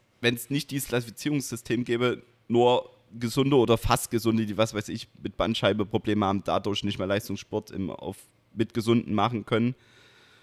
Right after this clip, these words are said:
Und ja, zum Klassifizierungssystem ist letztendlich so, dass die Spieler klassifiziert werden, je nachdem, wie stark eingeschränkt sie sind.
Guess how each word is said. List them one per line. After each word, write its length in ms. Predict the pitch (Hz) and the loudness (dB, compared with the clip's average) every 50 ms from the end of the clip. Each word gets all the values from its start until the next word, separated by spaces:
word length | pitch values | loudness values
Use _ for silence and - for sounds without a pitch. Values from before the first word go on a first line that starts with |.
| _ _ _ _ _ _ | _ _ _ _ _ _
Und 380 | - 113 113 110 110 104 98 - _ - | 0 2 2 2 2 -2 -4 -8 _ 0
ja, 300 | 113 104 127 117 107 - | 2 4 4 4 2 0
zum 280 | - 120 117 113 101 | -2 0 0 0 0
Klassifizierungssystem 1000 | - - 117 120 117 104 - - - 131 135 - - 127 - - - 120 123 123 | 0 0 0 0 -2 -6 -10 -6 -4 -4 -4 -4 -6 -10 -10 -8 -4 -2 0 -2
ist 120 | 113 - - | -2 -2 -4
letztendlich 400 | 110 - - 107 117 76 113 - | -6 -4 -6 -6 -6 -6 -6 -4
so, 140 | - 127 131 | -2 -2 -2
dass 200 | 120 123 120 - | -2 -4 -6 -4
die 160 | - 113 110 | -6 -8 -8
Spieler 320 | - - - 120 113 110 | -6 -8 -6 -2 -2 -2
klassifiziert 640 | 107 - 101 101 107 107 101 - - 123 123 123 - | -2 -4 -6 -6 -6 -10 -14 -10 -8 -8 -8 -8 -6
werden, 260 | - 117 117 117 120 110 | -6 -4 -2 -2 -2 -4
je 100 | 113 110 | -4 -4
nachdem, 440 | 113 113 113 - 104 107 107 107 - | -4 -6 -6 -6 -6 -6 -6 -6 -8
wie 240 | - 113 110 113 - - | -8 -8 -6 -6 -6 -8
stark 360 | - - 98 87 95 - - | -8 -4 -4 -4 -4 -4 -4
eingeschränkt 480 | - 117 127 165 180 - - 117 180 - | -4 -2 -2 -4 -6 -8 -8 -8 -8 -8
sie 120 | - 160 | -8 -6
sind. 340 | 170 - 175 185 208 - | -4 -2 -2 -2 -2 -4